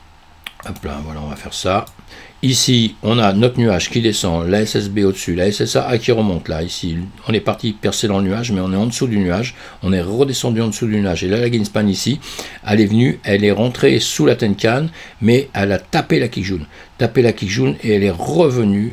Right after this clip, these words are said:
euh, vers la Tenkan. Donc, il faudra, euh, qu'elle, euh, on va regarder ça, on va mieux voir ici. Hop là. Voyez, voyez, Tenkan Kinjun, hein, Tenkan Kinjun ici,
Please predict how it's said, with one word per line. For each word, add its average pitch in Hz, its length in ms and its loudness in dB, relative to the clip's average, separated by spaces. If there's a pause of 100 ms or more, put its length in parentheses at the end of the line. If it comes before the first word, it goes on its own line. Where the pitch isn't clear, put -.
(120)
euh, 101 180 -4
vers 101 420 -2
la 101 160 0
Tenkan. 90 360 -4
Donc, 98 260 -4
il 92 60 -4
faudra, 101 420 0 (480)
euh, 92 360 2
qu'elle, 107 300 2
euh, 92 180 4
on 92 120 -4
va 87 140 -2
regarder 90 360 -2
ça, 90 240 -6
on 87 40 -4
va 82 120 -6 (300)
mieux 92 180 -2
voir 87 380 -4
ici. 104 460 -4 (720)
Hop - 180 -10
là. 78 160 -6 (760)
Voyez, 104 420 6
voyez, 98 280 2
Tenkan 101 380 0
Kinjun, 90 360 0
hein, 87 100 0
Tenkan 90 380 -6
Kinjun 92 460 0
ici, 113 360 0